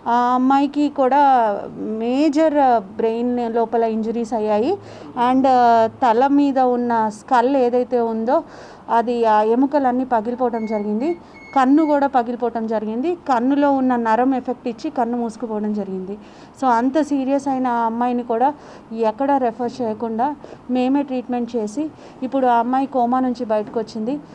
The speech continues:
మాట్లాడే పరిస్థితిలో ఉంది, ఆ, యాక్టివ్గా ఉంది, బాగుంది. కానీ ఆ పేషెంట్ని అందరి ముందు తేయకూడదు కాబట్టి లీగల్ ఇష్యూస్ వల్ల మేము తీసుకురాలేదు.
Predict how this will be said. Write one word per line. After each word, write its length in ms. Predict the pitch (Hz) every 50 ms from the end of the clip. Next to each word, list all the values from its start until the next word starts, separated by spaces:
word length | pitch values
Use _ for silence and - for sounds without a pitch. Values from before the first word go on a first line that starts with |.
| - - - -
మాట్లాడే 460 | 233 233 247 247 262 269 262 254 254
పరిస్థితిలో 640 | - 233 214 208 208 214 247 226 - 233 226 220
ఉంది, 340 | 214 208 208 208 233 294 302 294 - - - - - -
ఆ, 140 | 220 220 226 -
యాక్టివ్గా 560 | 226 233 233 226 - - 277 277 254 269 269 254
ఉంది, 300 | 240 226 233 240 294 302
బాగుంది. 520 | 233 233 220 214 208 208 202 196 202 214 - - - - - - -
కానీ 240 | 247 233 247 254 254
ఆ 100 | 233 226
పేషెంట్ని 540 | 220 240 233 233 240 269 269 262 262 254 247 -
అందరి 280 | - 214 220 226 233 233
ముందు 280 | 240 233 226 233 233 233
తేయకూడదు 560 | 233 247 233 226 226 220 247 240 220 214 233
కాబట్టి 480 | 214 220 208 208 196 220 214 - 262
లీగల్ 380 | 226 220 226 233 214 233 226 214
ఇష్యూస్ 380 | 214 - - 233 220 208 - 214
వల్ల 240 | 202 185 196 247
మేము 220 | 269 247 220 202 190
తీసుకురాలేదు. 800 | 196 214 208 208 208 - 226 208 196 190 190 190 185 226 330